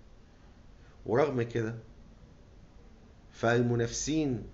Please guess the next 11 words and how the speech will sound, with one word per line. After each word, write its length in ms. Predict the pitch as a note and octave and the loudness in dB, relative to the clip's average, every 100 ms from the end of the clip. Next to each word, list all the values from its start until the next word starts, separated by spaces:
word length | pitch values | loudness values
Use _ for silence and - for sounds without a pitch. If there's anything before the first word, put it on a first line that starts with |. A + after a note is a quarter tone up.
| - - - | -18 -20 -6
خلال 300 | A2 A#2 A#2+ | 0 2 2
سنة 220 | - A#2+ A2+ | 0 0 0
ونص 680 | G#2 A#2 A#2+ - - - - | 0 -2 -4 -6 -10 -14 -6
وفقًا 340 | A#2+ A#2+ A2 | -6 -4 -6
لكابتن 600 | F#2+ F2+ E2+ E2+ G#2 - F#2 | -6 -6 -8 -6 -8 -6 -6
محمود 280 | F2+ G#2 | -6 -8
الخطيب 400 | G#2 G2 - C#3+ C#3 - - - - - - - | -8 -8 -8 -8 -8 -18 -20 -20 -20 -20 -8 2
كان 200 | D3+ C#3+ | 4 4
عندهم 380 | A#2 A2 A#2+ | 2 0 -2
شوية 300 | G#2+ - G#2+ | -4 0 0
طوب، 280 | G2 - E2+ | 0 -6 -14